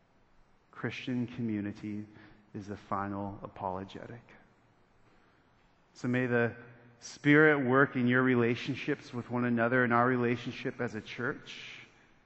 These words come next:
that people see that and go, "I want in." People aren't gonna come to Bethany 'cause we have a really beautiful, swanky new area.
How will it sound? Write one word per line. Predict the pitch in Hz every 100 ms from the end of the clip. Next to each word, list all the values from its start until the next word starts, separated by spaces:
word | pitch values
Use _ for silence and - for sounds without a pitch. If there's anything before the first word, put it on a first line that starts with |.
| _ _ _ -
that | 120
people | - 135 120
see | - - 123
that | 131 135 139
and | 113
go, | 113 107 101 101 - - -
"I | 107
want | 101 98
in." | 95 107 101 - - _ _ _ _ _ _ _ _ _ _ _ _ _ _ _ _ _ _ _ _ _ _ _ _ _ _ _ _ _ _ _ -
People | 156 160
aren't | 160
gonna | 151 147
come | 143
to | 127
Bethany | 113 127 - 135
'cause | 127 113
we | 120
have | 107
a |
really | 107 113 120 117
beautiful, | 104 113 113 113 110 104
swanky | - - 113 107 - 107
new | 107 104
area. | 98 98 98 104